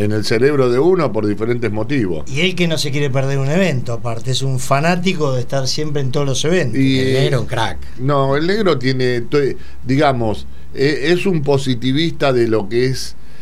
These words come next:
Speaker 1: de lo que es la música, de lo que es, eh, sigue pasando música, está ahí,
Speaker 2: Sí, sí, sí.
Speaker 1: lo veo, lo sigo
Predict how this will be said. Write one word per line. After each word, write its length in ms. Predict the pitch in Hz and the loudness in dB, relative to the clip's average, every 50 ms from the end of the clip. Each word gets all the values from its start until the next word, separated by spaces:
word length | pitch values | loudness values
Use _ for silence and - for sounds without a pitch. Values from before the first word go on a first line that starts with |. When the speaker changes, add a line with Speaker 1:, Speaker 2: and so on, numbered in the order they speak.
| - - - - | -6 -4 -4 -2
Speaker 1:
de 120 | 110 110 | 0 0
lo 200 | 110 113 110 101 | 2 0 0 0
que 160 | - 123 131 | 2 2 2
es 80 | 127 120 | 2 2
la 160 | 123 113 113 | 2 2 2
música, 560 | 117 123 131 127 117 117 - 127 104 117 120 | 0 0 0 0 0 -2 -2 -2 0 0 0
de 100 | 117 117 | 0 2
lo 180 | 113 117 113 101 | 2 0 0 2
que 100 | 123 127 | 0 0
es, 120 | 120 - - - - - - - | 0 -2 -4 -6 -6 -6 -6 -6
eh, 160 | - 160 160 | -4 -4 -4
sigue 260 | 139 139 233 311 - 180 | -2 0 0 0 0 2
pasando 460 | - 139 135 - 180 185 165 139 127 | 0 0 0 0 0 2 2 2 2
música, 500 | 147 196 254 202 - - 143 117 120 117 | 2 0 -2 -2 0 0 0 0 0 -2
está 180 | 113 - 143 151 | 0 0 0 0
ahí, 280 | 151 156 160 151 143 | 2 0 0 0 2
Speaker 2:
Sí, 180 | 135 120 117 107 | 2 2 2 0
sí, 140 | 98 127 131 | 0 -2 -4
sí. 160 | 117 123 120 110 | -4 -4 -2 0
Speaker 1:
lo 220 | 117 127 135 143 | 2 2 4 4
veo, 300 | 165 190 196 196 180 160 143 | 4 4 4 4 2 2 4
lo 140 | 139 135 | 2 2
sigo 840 | 120 - 170 180 175 170 151 139 127 120 113 107 104 101 95 87 | 2 2 2 2 4 4 2 2 2 2 2 0 0 0 -2 -4